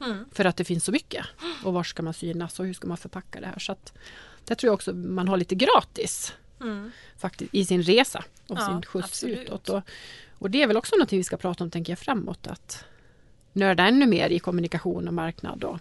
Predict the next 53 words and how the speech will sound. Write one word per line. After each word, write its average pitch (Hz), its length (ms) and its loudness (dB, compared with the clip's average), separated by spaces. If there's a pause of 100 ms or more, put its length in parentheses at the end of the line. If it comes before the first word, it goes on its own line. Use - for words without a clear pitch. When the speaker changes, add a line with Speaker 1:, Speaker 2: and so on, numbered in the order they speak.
(120)
Speaker 1:
Mm. 202 200 -10
Speaker 2:
för 220 60 -8
vi 254 100 2
har 247 60 6
ju 240 60 4
tänkt, 233 380 -2
jag 233 120 0
ska - 100 -2
ju 285 60 2
berätta 311 320 0
lite 220 260 2
om 202 60 0
hur 196 80 2
vi 202 40 2
har 202 80 2
tänkt 196 240 -4
med 202 80 -8
podden - 280 -2
kanske. - 320 -8 (200)
Speaker 1:
Ja, 330 200 2 (140)
det 320 80 0
Speaker 2:
Ja. 269 60 8
Speaker 1:
tycker 359 120 6
jag 311 60 -2
verkligen 294 200 -6
vi 269 60 -10
ska - 120 -6
Speaker 2:
Ja. 240 180 4
Speaker 1:
göra. 190 160 0 (760)
Speaker 2:
Berätta 220 260 0
du. 180 160 -2 (220)
Speaker 1:
Ja, 320 100 4
men 359 120 2
alltså 349 160 0
podden 330 360 0
är 262 160 0
ju, 233 320 -2 (380)
det 320 60 0
är - 40 6
som 302 140 0
en 285 80 0
måndagspresent 208 1200 -2 (160)
till 208 280 -4
alla 175 340 -2 (160)
Speaker 2:
Mm. 185 360 0
Speaker 1:
företagare. - 680 -12 (960)
Eh, 190 360 -10 (380)
och, - 440 -10
eh, 202 160 -8
vi 220 120 -8
kommer 220 360 -6
att, 190 360 -12
eh, 208 60 -8